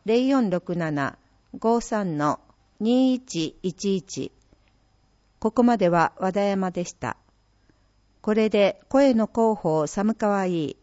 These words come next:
四月号を終わります。桜の開花が寒の戻りで思ったより遅くなりました。これからが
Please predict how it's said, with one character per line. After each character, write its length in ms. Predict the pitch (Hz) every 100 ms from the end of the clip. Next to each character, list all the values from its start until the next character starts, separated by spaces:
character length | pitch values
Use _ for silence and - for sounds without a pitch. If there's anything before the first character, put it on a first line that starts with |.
| _
四 240 | - 233
月 260 | 233 269 247
号 220 | 208 196
を 340 | 180 233 - _
終 80 | 165
わ 100 | 160
り 100 | 156
ま 140 | 151
す。 240 | - - _ _ _ _ _ _ _ _ _ _ _ _
桜 440 | - 208 202 233 226
の 140 | 226
開 220 | 226 214
花 160 | - 202
が 260 | 196 196 - _ _
寒 280 | - 233 262
の 140 | 262 254
戻 320 | 240 247 240
り 140 | 233
で 340 | 220 214 - _ _ -
思 180 | 196 269
っ 40 |
た 180 | - 208
よ 100 | 180
り 200 | 160 165
遅 240 | - 180 247
く 120 | 254
な 120 | 226
り 100 | 214
ま 140 | 202 208
し 120 | -
た。 220 | - - - _ _ _ _ _ _ _
こ 100 | -
れ 120 | 214
か 120 | 214 214
ら 120 | 214
が 280 | 180 170